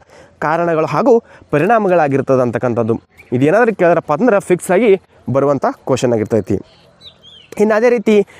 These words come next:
ಆ, ದ್ವಿತೀಯ ವಿಶ್ವಯುದ್ಧಕ್ಕೆ ಕಾರಣ ಮತ್ತು ಪರಿಣಾಮಗಳು ಅಂತಕ್ಕಂಥದ್ದು ಕೇಳಿದ್ರೆ ಇಲ್ಲೇನಂದ್ರೆ ಮೊದಲನೇದಾಗಿ ಪೀಠಿಗೆ ಹಾಕಬೇಕು. ನೆಕ್ಸ್ಟ್ ಏನಪ್ಪ ಅಂತಂದ್ರೆ ಕಾರಣಗಳು ಅಂತಕ್ಕಂಥದ್ದು ನೋಡಿ. ಮೊದಲನೇ ಕಾರಣ ಅಂದ್ರೆ ವರ್ಸೆಲ್ಸ್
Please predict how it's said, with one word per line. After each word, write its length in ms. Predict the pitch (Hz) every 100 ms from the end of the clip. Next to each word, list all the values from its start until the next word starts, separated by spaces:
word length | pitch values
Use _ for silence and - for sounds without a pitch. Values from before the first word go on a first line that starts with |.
| -
ಆ, 160 | 139 156
ದ್ವಿತೀಯ 380 | 135 190 240 269
ವಿಶ್ವಯುದ್ಧಕ್ಕೆ 680 | 233 202 208 190 160 165 254
ಕಾರಣ 420 | - 160 185 190
ಮತ್ತು 320 | 180 156 262
ಪರಿಣಾಮಗಳು 560 | 247 151 147 143 135 135
ಅಂತಕ್ಕಂಥದ್ದು 500 | 120 123 120 120 117
ಕೇಳಿದ್ರೆ 340 | 120 117 131 160 143 _ _ - - - - - -
ಇಲ್ಲೇನಂದ್ರೆ 420 | 285 277 262 262
ಮೊದಲನೇದಾಗಿ 500 | 214 196 202 196 180
ಪೀಠಿಗೆ 360 | - 180 170
ಹಾಕಬೇಕು. 460 | 170 160 165 202 208 _ -
ನೆಕ್ಸ್ಟ್ 300 | 160 190 -
ಏನಪ್ಪ 260 | 165 160 165
ಅಂತಂದ್ರೆ 280 | 220 196
ಕಾರಣಗಳು 540 | 175 - 170 196 180 165
ಅಂತಕ್ಕಂಥದ್ದು 460 | 156 147 147 143
ನೋಡಿ. 260 | 147 226 202 175 _ _ 151
ಮೊದಲನೇ 240 | 190 254
ಕಾರಣ 280 | 247 190 175
ಅಂದ್ರೆ 300 | 247 180 180 -
ವರ್ಸೆಲ್ಸ್ 560 | 139 185 - 294 -